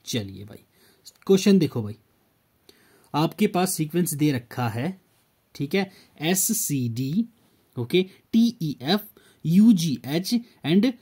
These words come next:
नेक्स्ट आपको क्वेश्चन मार्क है, आपको बताना है क्या सीरीज आएगी and last one is डब्ल्यू के एल। यस, बताओ,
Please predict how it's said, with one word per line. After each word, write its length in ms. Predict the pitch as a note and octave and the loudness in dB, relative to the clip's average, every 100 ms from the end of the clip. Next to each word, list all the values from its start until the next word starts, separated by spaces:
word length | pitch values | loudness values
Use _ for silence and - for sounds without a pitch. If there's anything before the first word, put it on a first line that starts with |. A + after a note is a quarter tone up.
| _ - | _ -2
नेक्स्ट 320 | D3+ G#3 - | 0 0 0
आपको 260 | D#3 B2+ C3+ | -2 -2 -8
क्वेश्चन 360 | C#3 C3 E3 | -6 -4 0
मार्क 240 | E3+ D#3 D#3 | 2 0 -2
है, 60 | E3+ | -4
आपको 200 | B2+ B2 | -4 -6
बताना 280 | A2 A#2 B2+ | -4 -4 -4
है 100 | C3 | -4
क्या 160 | C#3 | -6
सीरीज 340 | C#3 D3+ D#3 D3+ | -4 -2 0 -2
आएगी 320 | C#3+ D#3 G#3 B2 | -2 -2 -4 -4
and 140 | A#2 | -4
last 360 | A#2 B2+ - B2 | -2 -4 -6 -8
one 200 | B2 C3+ D#3 | -6 -4 -4
is 140 | A3 - - _ | -4 -10 -20 _
डब्ल्यू 380 | B2+ C3+ A#2+ C#3+ E3 | -6 -4 -2 -2 -4
के 100 | A2+ D3 - | -8 -8 -12
एल। 100 | F#2+ _ _ C#3+ | -20 _ _ -6
यस, 360 | D3+ - - - _ _ _ _ _ _ _ _ - | -4 -4 -12 -18 _ _ _ _ _ _ _ _ -12
बताओ, 320 | C3+ C3+ | -8 -8